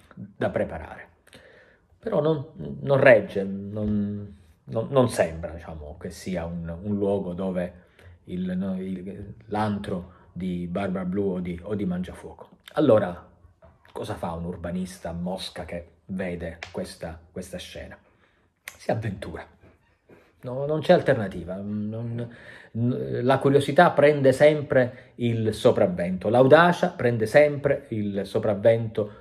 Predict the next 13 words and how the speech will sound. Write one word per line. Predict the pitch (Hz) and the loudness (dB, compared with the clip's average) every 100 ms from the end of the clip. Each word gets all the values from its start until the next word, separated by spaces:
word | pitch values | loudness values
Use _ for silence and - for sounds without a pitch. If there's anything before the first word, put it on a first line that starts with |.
| - | -10
sulla | - 107 | 0 0
prudenza. | 90 90 78 - - - - _ _ _ _ | 0 -6 -10 -14 -16 -18 -18 _ _ _ _
Ed | - - | 0 2
entro. | 82 85 82 - _ _ _ _ _ _ _ | 2 -8 -12 -18 _ _ _ _ _ _ _
Entro | - 247 127 107 101 | 0 2 2 0 0
e | 95 | 0
mi | 104 | -2
guardo | 110 113 110 95 | 2 2 2 -2
attorno, | 82 - 214 101 90 85 87 - | -6 0 2 2 -4 -8 -10 -14
cerco | - 101 - 101 | -10 -10 -8 -8
di | 92 | -8
capire | 92 107 117 87 82 | -6 -2 -2 -2 -8
che, | 78 | -14